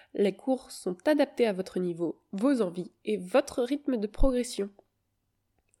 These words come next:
Encadrement. Un professionnel suit votre progression à chaque étape. Il vous accompagne et vous conseille, vous motive les jours où vous l'êtes moins. Instrument.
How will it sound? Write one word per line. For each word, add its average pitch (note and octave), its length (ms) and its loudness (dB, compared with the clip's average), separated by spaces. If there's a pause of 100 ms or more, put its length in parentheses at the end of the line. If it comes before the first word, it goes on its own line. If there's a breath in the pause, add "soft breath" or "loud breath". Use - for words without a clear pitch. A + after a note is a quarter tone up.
(300)
Encadrement. G#3 680 -2 (720 loud breath)
Un A3+ 100 2
professionnel A3+ 880 0 (100)
suit - 260 -4
votre G3+ 300 0
progression A#3 720 0
à F#3+ 100 -4
chaque C#4+ 380 -2
étape. - 380 -6 (180)
Il G#3 140 0
vous F#3 220 -4
accompagne F#3+ 600 -4 (140)
et G#3 100 0
vous F3 120 -6
conseille, - 640 -10 (320 loud breath)
vous A3 220 2
motive B3 600 0
les G#3 260 2
jours A#3 260 0
où C4 60 2
vous C4 120 2
l'êtes B3+ 280 0
moins. G#3+ 220 2 (1040 loud breath)
Instrument. A3 520 -2